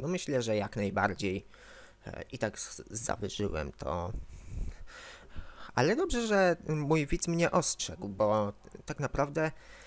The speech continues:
e, m-, mogłaby być ocena troszeczkę niższa. I tak, sam nie wiem teraz, co mówię.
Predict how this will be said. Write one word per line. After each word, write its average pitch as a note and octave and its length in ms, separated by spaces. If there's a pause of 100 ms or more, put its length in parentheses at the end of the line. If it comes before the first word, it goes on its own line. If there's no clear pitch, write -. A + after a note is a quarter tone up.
(300)
e, G#2+ 720 (920)
m-, A2+ 320
mogłaby D#3 480
być C#3+ 220
ocena C3 400
troszeczkę - 720
niższa. - 880 (2750)
I E3+ 100
tak, F#2+ 340
sam E3 220
nie A2+ 100
wiem G2+ 160
teraz, F#2+ 320
co - 140
mówię. F2 280